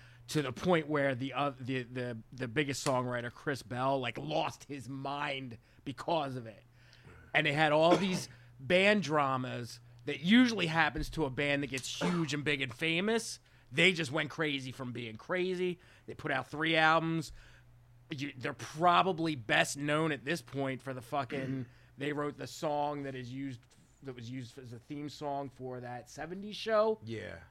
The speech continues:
Speaker 1: Um, just Cheap Trick did the, the version of it. But, um, really interesting story, um, about a band that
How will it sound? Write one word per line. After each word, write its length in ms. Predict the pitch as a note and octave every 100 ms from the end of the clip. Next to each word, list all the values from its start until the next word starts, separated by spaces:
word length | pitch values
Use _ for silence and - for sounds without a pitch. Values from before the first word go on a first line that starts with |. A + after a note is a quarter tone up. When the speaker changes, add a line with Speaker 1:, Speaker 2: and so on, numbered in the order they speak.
| _
Speaker 1:
Um, 400 | B2 C3 B2 B2 A2
just 240 | C3 A#2
Cheap 280 | - C3+ A#2+
Trick 260 | - C#3+ -
did 220 | C#3 B2
the, 180 | B2 A#2
the 80 | A#2+
version 380 | B2 C3+ D3
of 180 | E3+ E3
it. 180 | F3+ F#3 - - - - -
But, 200 | C#3 C#3
um, 320 | C#3 C3+ C3+ - -
really 400 | D3 E3 A3 G#3+
interesting 400 | G3 F3 - D#3+
story, 640 | D3+ - G3 F#3+ F#3 F#3 F3+
um, 440 | D3 C#3+ C#3 C3+
about 280 | B2+ C#3 C3+
a 40 |
band 520 | A#2 C#3+ D3 D3+ D3
that 220 | C#3 C#3